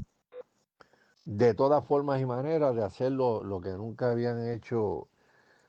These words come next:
partidos en Estados Unidos, bueno, por lo menos que yo conozca, de, de tratar de meter preso a la, la oposición y tratar de meter preso a Trump.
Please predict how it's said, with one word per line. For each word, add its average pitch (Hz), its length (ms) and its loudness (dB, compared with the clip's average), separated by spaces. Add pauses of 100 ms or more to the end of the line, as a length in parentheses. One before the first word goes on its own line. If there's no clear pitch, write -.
(120)
partidos 117 520 2
en 117 80 2
Estados 113 400 2
Unidos, 110 600 2
bueno, 92 340 0
por 95 140 -2
lo 92 60 -2
menos 101 200 0
que 85 80 -2
yo 95 120 0
conozca, 110 520 -2 (680)
de, 92 760 2
de 95 160 -2
tratar 95 400 -4
de 110 140 -4
meter 107 340 -2
preso 110 420 0
a 104 40 2
la, 92 220 4
la 98 120 2
oposición 104 720 0
y 85 60 -2
tratar 95 400 -2
de 90 540 0 (520)
meter 101 360 -6
preso 110 360 0
a 95 60 2
Trump. 123 360 0